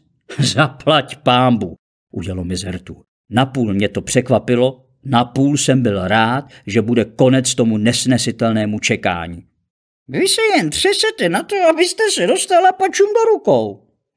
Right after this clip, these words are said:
Ale konečně máte pravdu. Ať už je po té hloupé nejistotě, jestli se opravdu stane to, co čekáme.“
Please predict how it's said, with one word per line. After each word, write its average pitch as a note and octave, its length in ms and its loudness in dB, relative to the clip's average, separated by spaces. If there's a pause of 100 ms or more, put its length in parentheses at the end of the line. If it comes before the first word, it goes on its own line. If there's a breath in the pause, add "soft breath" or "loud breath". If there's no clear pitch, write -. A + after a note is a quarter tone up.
Ale C#3+ 320 0 (340)
konečně D4+ 720 0
máte F4+ 400 -4
pravdu. A4 520 -4 (400)
Ať F#4+ 140 -2
už F#4 180 0
je F#3+ 140 2
po E4+ 160 -6
té F#3+ 260 0
hloupé F#3+ 520 2
nejistotě, D#4 680 0
jestli C#4+ 360 4
se - 140 0
opravdu D4+ 480 0
stane C#4+ 340 -2
to, F4 140 -8
co B3 140 0
čekáme.“ F#3+ 680 0